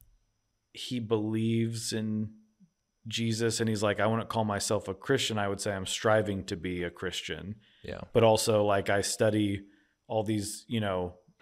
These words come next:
Speaker 1: Islamic poets and what they have to say about the world. It's like, what, what is the,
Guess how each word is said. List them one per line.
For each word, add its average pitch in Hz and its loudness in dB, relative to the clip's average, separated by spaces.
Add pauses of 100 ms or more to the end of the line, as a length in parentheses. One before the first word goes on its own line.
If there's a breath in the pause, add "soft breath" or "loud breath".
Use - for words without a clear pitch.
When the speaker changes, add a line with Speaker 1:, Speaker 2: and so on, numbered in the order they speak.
(240)
Speaker 1:
Islamic 107 0
poets 95 0
and 90 -4
what 92 -2
they 98 2
have 92 -2
to 95 -6
say 98 -2
about 92 -2
the 95 -4
world. 90 -2
It's 85 -8
like, 90 -4 (580 soft breath)
what, 135 8
what 135 8
is 120 8
the, 113 0